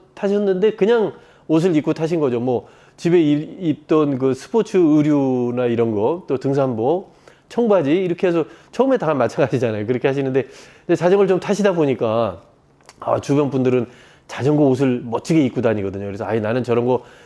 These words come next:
민망해서 못 입는다." 했던 분들이 "아, 저 입어야 되나, 나도?" 해갖고 나가보니까 다 자전거 옷을 입고 좋다 그러거든요. 그래서 처음에 어떻게 하시냐면 인터넷을 검색해서 이제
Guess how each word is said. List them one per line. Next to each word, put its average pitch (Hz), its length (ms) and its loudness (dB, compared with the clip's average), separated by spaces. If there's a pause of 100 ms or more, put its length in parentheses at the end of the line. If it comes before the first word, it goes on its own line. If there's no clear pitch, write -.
민망해서 139 460 0
못 123 180 2
입는다." 123 560 -2 (300)
했던 196 240 0
분들이 180 480 0 (340)
"아, 151 140 -6
저 160 180 0
입어야 151 460 2
되나, 139 200 0
나도?" 139 340 0
해갖고 180 400 0
나가보니까 185 480 2
다 202 200 -4
자전거 175 340 2
옷을 156 220 0
입고 147 160 -4
좋다 143 280 0
그러거든요. 120 440 -2 (600)
그래서 160 240 2
처음에 180 300 2
어떻게 131 220 2
하시냐면 123 420 -2 (440)
인터넷을 196 580 2
검색해서 135 640 0
이제 113 540 0